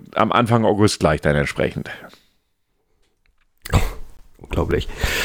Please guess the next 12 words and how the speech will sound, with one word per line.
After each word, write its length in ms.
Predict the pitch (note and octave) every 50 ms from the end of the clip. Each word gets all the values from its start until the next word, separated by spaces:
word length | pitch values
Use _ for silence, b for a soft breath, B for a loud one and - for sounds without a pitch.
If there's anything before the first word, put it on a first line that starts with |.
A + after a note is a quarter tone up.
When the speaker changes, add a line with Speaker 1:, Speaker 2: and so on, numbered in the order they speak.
| B B B
Speaker 2:
Ja, 260 | - - - - - - -
gut. 220 | - - - - B B B B B B B B B B B B B B B B B B B B B B B B B B B B B - -
Ähm, 600 | - C#3+ D3+ D3 D3 C#3+ C#3+ D3 C#3+ C#3+ C#3+ C#3 B2+
dann 100 | B2+ B2+
komme 140 | E3 D#3+ D#3
ich 60 | -
jetzt 180 | E3 D3 -
mal 60 | E3 D3+
auf 140 | C#3 D3+
den 180 | - E3 D3+ C3+
siebten 420 | A#2 - - - - - - -
August. 540 | G#2 - - - B2+ D#3+ - - - - -